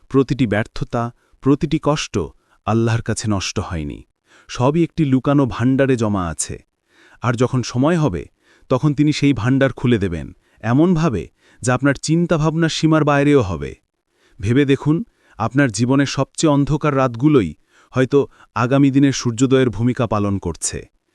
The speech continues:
আপনার জীবনের প্রতিটি ভাঙনই হয়তো সেই ভিত্তি, যার ওপর আল্লাহ আপনাকে নতুনভাবে দাঁড় করাবেন। আর আপনার প্রতিটি দোয়াই হয়তো সেই সেতু, যা আপনাকে দুনিয়া থেকে জান্নাতের পথে নিয়ে যাচ্ছে।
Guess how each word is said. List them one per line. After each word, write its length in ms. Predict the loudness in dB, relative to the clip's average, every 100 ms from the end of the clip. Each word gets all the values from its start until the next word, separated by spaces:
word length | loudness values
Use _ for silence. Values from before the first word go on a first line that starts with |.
| _ _ -8
আপনার 340 | -4 0 0
জীবনের 360 | 0 2 2 2
প্রতিটি 400 | 0 0 0 -2
ভাঙনই 420 | 0 2 4 4
হয়তো 460 | 2 0 -2 -8 -12 _ _ -6
সেই 220 | 0 0
ভিত্তি, 580 | 0 -6 _ -4 -4 -6 _ _ _
যার 220 | -2 2 2
ওপর 200 | 2 2
আল্লাহ 420 | 2 2 0 -2 -8
আপনাকে 420 | -6 -2 -2 0
নতুনভাবে 580 | -2 0 0 0 0 0
দাঁড় 200 | -2 -6
করাবেন। 420 | -6 -6 -6 -10 -14 _ _ _ _ _ -4
আর 120 | 0
আপনার 260 | 2 2 0
প্রতিটি 360 | 0 0 0
দোয়াই 420 | 0 4 4 4 2
হয়তো 440 | 0 -2 -4 -8 -14 _ _
সেই 220 | -2 0
সেতু, 500 | 0 0 0 0 -4 -8 _ _ _ -4
যা 160 | 0
আপনাকে 300 | 0 0 -2
দুনিয়া 360 | 0 2 2 2
থেকে 240 | 0 -2
জান্নাতের 480 | -2 0 0 0 -2 -2
পথে 240 | -4 0
নিয়ে 200 | 2 0
যাচ্ছে। 460 | -2 -8 -10 -10